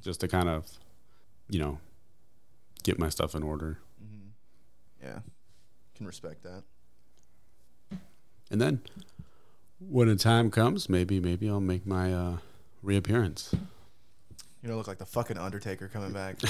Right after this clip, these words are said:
Speaker 1: <laughs>
Speaker 2: after his retirement.
Speaker 1: Yeah. But I have full faith in Mister One hundred Proof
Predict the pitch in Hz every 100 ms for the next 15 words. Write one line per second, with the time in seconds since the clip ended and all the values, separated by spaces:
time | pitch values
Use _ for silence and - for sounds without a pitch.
0 | 87 78 - - 180 - - - - 151
1 | - - - - - 104 - 107 110 98
2 | 98 107 104 104 104 - - - - 87
3 | 82 - - - - - - - - 104
4 | 117 120 120 107 - - - 110 113 110
5 | - 85 80 - - - - - - -
6 | 85 82 - 85 85 80 73 82 78 -